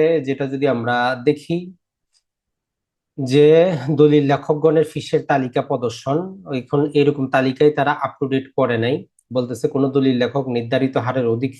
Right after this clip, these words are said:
ফিস দাবি করলে তার সনদ বাতিলযোগ্য হবে। normally আপনি আবেদনটা করবেন কই? সবাই সিন্ডিকেটের মাধ্যমে কিন্তু টাকা পয়সাগুলা খায়।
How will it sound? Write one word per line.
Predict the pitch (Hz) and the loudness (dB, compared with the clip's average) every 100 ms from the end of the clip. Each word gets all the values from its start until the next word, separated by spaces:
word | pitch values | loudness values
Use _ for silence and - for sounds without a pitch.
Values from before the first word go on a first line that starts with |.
| - | -10
ফিস | 127 | -6
দাবি | 123 120 117 | -4 -4 -2
করলে | 120 120 | -2 -2
তার | 117 117 | -2 -4
সনদ | 117 120 120 | -4 -6 -6
বাতিলযোগ্য | 117 120 117 107 117 110 110 | -4 -4 -4 -8 -8 -4 -4
হবে। | 110 110 110 - | -4 -6 -10 -10
normally | 117 110 113 113 123 127 123 | -8 -4 -2 -2 -2 -2 -2
আপনি | 123 | -2
আবেদনটা | 110 113 110 107 | -2 -4 -6 -10
করবেন | 117 135 117 117 113 | -4 -4 -2 -4 -4
কই? | 110 113 _ _ _ - | -10 -12 _ _ _ -20
সবাই | - 127 135 | -4 0 0
সিন্ডিকেটের | 135 - 131 117 117 117 123 | -2 -4 -4 -4 -6 -4 -2
মাধ্যমে | 117 110 101 117 127 | -2 -4 -4 -8 -6
কিন্তু | 135 143 202 | -8 -8 -8
টাকা | 202 123 - | -4 -6 -4
পয়সাগুলা | 104 101 117 135 143 | -6 -6 -6 -2 -4
খায়। | - 104 | -4 -10